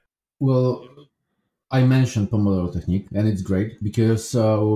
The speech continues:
more and more we discuss this topic about, uh, managing ourselves. I would say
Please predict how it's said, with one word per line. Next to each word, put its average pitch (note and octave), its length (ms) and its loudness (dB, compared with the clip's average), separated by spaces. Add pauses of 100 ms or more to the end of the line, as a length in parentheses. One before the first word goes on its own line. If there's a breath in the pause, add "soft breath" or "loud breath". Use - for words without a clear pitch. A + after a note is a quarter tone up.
(360)
more C#3+ 180 4
and B2 140 4
more B2+ 180 2
we B2 280 0
discuss B2+ 500 -2
this G#2+ 220 -4
topic D3+ 480 -2
about, G2 480 -2
uh, F#2 380 2
managing F#2+ 600 2
ourselves. G2 640 0 (580)
I A2 120 2
would B2+ 200 2
say A#2 1080 2